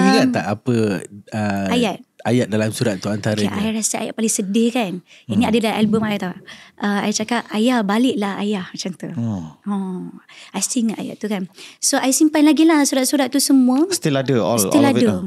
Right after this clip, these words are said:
Speaker 2: Mm-mm, still ada. So, uh, benda tu lah yang sebenarnya develop I juga untuk menulis.
Speaker 3: Hmm.
Speaker 2: At the same time, at the same time, um, mak I ni dia selalu kena pergi hospital untuk check up. Even sampai sekarang pun.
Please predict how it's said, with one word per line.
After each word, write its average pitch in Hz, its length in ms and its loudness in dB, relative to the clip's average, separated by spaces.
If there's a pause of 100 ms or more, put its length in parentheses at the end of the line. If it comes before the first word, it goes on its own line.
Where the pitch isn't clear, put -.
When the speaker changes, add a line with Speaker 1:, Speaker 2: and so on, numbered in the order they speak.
(120)
Speaker 2:
Mm-mm, 254 320 0
still 240 180 -2
ada. 202 380 -4 (280)
So, - 260 0 (180)
uh, 262 340 0
benda 262 280 4
tu 349 100 -2
lah 330 100 2
yang 277 120 4
sebenarnya 269 320 4
develop 226 680 0
I 254 160 0
juga 254 280 -2
untuk 247 460 -4
menulis. 220 640 -2
Speaker 3:
Hmm. 101 240 -4 (160)
Speaker 2:
At 226 80 0
the 254 80 0
same 311 100 0
time, 415 220 -2
at - 180 -2
the 269 120 2
same 370 180 0
time, 240 400 -2 (340)
um, 277 400 2 (180)
mak 254 300 2
I 311 160 2
ni 285 200 6
dia 285 120 2
selalu 277 320 0
kena 262 160 0
pergi 254 200 -2
hospital 247 480 -2
untuk 226 160 -2
check 233 200 -4
up. 226 80 -4
Even 233 220 2
sampai 320 180 0
sekarang 262 340 0
pun. 202 280 -4